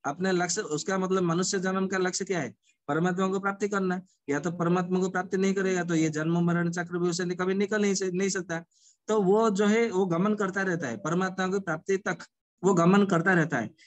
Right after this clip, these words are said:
ये जब तक मतलब उसका गमन नहीं होता, मतलब उसका लक्ष्य प्राप्ति नहीं हो जाता है। या तो यूं कहे, यदि ये जन्म में मतलब नहीं कर पाए तो कोई बात नहीं,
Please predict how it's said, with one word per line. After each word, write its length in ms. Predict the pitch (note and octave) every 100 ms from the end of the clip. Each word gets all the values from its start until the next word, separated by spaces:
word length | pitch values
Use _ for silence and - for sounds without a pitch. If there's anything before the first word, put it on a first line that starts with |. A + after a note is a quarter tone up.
| _ D#3+
ये 280 | G#3 A3+
जब 260 | G3+ F3+ F3+
तक 140 | A3 G#3
मतलब 300 | G3+ G#3 G#3
उसका 460 | F#3+ - A3 B3 C#4
गमन 380 | C4 D#3 F3+ G#3
नहीं 240 | F#3 G#3+
होता, 240 | G3+ F#3+ D3
मतलब 240 | E3 F#3+
उसका 200 | F3+ G3
लक्ष्य 260 | E3 D#3+ -
प्राप्ति 340 | G3 F3+ F3 F3+
नहीं 140 | F3+
हो 100 | F3
जाता 240 | C#3+ -
है। 60 | A2 _ - _ _
या 120 | D#3 F3+
तो 80 |
यूं 220 | F#3+ G3+ G#3+
कहे, 320 | G3+ G#3+ B3 - _ -
यदि 180 | D3+ E3+
ये 180 | F#3
जन्म 320 | F#3 F#3+ F#3+ F#3+
में 140 | G3
मतलब 380 | F#3+ F#3+ F#3+ F#3
नहीं 240 | E3+ F#3
कर 140 | F#3 F3+
पाए 180 | F3+
तो 120 | F3+ F3+
कोई 140 | F#3+
बात 180 | F#3 F3+
नहीं, 220 | F3